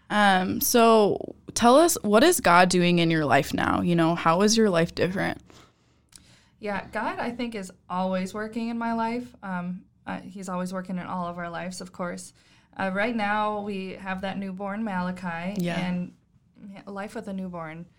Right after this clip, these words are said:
Speaker 2: and
Speaker 1: It's a
Speaker 2: a
Speaker 1: lot.
Speaker 2: toddler.
Speaker 1: Oh,
Speaker 2: So
Speaker 1: my.
Speaker 2: he's showing me that I can grow in,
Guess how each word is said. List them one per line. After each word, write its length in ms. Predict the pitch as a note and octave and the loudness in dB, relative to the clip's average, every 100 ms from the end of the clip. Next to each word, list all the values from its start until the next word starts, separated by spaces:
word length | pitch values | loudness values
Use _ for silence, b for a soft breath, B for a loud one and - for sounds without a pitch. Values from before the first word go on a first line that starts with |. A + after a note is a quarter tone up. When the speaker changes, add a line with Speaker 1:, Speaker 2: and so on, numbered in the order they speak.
| _ - | _ -14
Speaker 2:
and 180 | G3+ F#3+ | -4 -2
Speaker 1:
It's 0 | |
a 120 | F#3 | -2
Speaker 2:
a 0 | |
Speaker 1:
lot. 180 | B3 B3+ | -2 -2
Speaker 2:
toddler. 500 | - - D#2+ D#2+ G#3 | -2 -4 -8 -10 -6
Speaker 1:
Oh, 300 | G3+ G#3+ G3 | 4 6 6
Speaker 2:
So 80 | D#3 | 4
Speaker 1:
my. 360 | D#3 E3 F3 E3+ B B B _ - | 0 0 0 -2 B B B _ -12
Speaker 2:
he's 180 | B3+ C#4 | -8 -6
showing 380 | E4+ F4 F4 | -2 -2 -2
me 160 | C#4+ C4+ | -4 -2
that 180 | B3+ G#3+ | -2 -2
I 140 | G#3+ | -2
can 180 | A3 B3 | -2 -4
grow 460 | A3 G3+ G3 F#3+ F#3 | -2 0 2 0 -2
in, 400 | G3 F#3+ F#3+ | -8 -8 -10